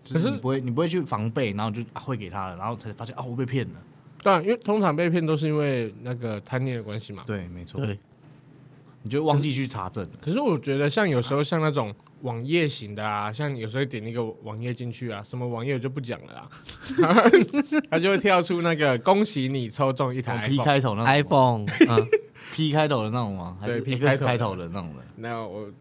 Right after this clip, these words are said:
Speaker 1: J，J 开头的。
Speaker 2: 哦。
Speaker 1: <laughs> 没有，就是会有那个，他会跟你说，“哎，你中一台 iPhone。”那可是这个状况下，你要怎么去验证？因为他首先他也没有留你的电话，哎，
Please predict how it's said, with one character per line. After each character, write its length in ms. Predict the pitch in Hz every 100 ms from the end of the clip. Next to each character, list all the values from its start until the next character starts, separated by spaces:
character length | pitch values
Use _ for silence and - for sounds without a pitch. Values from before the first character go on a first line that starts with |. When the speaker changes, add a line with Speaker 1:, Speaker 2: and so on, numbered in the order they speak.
| -
Speaker 1:
J，J 400 | - 127 123 123
开 180 | 113 110
头 160 | 110 82
的。 120 | 107
Speaker 2:
哦。 380 | 160 170 180 175
Speaker 1:
<laughs> 1120 | 247 269 - 170 170 - 139 - - - -
没 100 | 160
有， 60 | 190
就 140 | 254
是 200 | 269 254 233 -
会 180 | 240 233
有 140 | 151
那 140 | 147 175
个， 240 | 165 139
他 140 | 131 185
会 120 | 190
跟 200 | 165 -
你 40 | 160
说 120 | 151 -
，“哎， 60 |
你 100 | 170
中 220 | 127 151
一 40 | 135
台 220 | 120 107
iPhone。” 260 | 113 120 95 -
那 60 | 240
可 120 | 220
是 80 | 208 208
这 120 | 254
个 120 | 208
状 260 | 160 214 165
况 180 | 185 147
下， 180 | 170
你 100 | 127
要 100 | 117
怎 100 | 139
么 80 | 107
去 140 | 101 135
验 220 | 127 101
证？ 180 | - 104
因 100 | 156
为 120 | 214 220 -
他 220 | 180 190 185
首 220 | - 127
先 160 | 135 160
他 100 | 170
也 60 |
没 120 | 127 135
有 120 | 131
留 220 | 120 123
你 160 | 131 104
的 200 | 110 107
电 240 | 120 117
话， 260 | 110 123 -
哎， 180 | 156